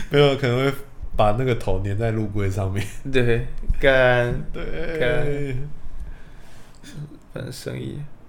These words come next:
Speaker 1: 把口罩当毒品卖。
Speaker 2: 那你中间的时候有，你有想过如果不做，要会下一个工作做什么？
Speaker 1: 没有欸。
Speaker 2: <laughs> 那你，那你，那你退个屁？
Speaker 1: <laughs> 我会回家种田啊。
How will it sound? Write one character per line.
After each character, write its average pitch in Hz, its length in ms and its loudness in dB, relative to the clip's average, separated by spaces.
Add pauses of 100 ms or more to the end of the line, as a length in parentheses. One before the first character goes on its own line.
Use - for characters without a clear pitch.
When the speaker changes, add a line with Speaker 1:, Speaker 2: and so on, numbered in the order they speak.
(100)
Speaker 1:
把 110 140 -4
口 117 220 -8
罩 113 180 -2
当 110 240 -4
毒 107 120 -10
品 104 200 -14
卖。 98 300 -6 (160)
Speaker 2:
那 175 100 0
你 135 80 0
中 143 200 2
间 147 160 2
的 131 60 -2
时 135 60 -4
候 127 140 0
有， 107 160 -4 (140)
你 120 100 -4
有 123 100 0
想 110 240 -4
过 120 140 0
如 117 140 -2
果 110 80 0
不 107 160 -8
做， 117 240 -2
要 117 120 4 (380)
会 123 160 -4
下 127 160 2
一 110 80 -2
个 110 100 -4
工 113 200 -6
作 113 100 0
做 113 180 -4
什 107 140 -6
么？ 127 220 -10 (920)
Speaker 1:
没 113 160 0
有 110 200 -2
欸。 92 200 -6 (320)
Speaker 2:
<laughs> - 800 -2
那 175 60 4
你， 127 200 2 (440)
那 185 80 2
你， 131 200 2
那 147 160 2
你 123 80 -2
退 147 160 6
个 123 80 4
屁？ 127 320 2 (840)
Speaker 1:
<laughs> 180 760 -4
我 143 120 4
会 165 220 6
回 147 140 6
家 139 160 6
种 139 240 4
田 101 220 0
啊。 90 120 -2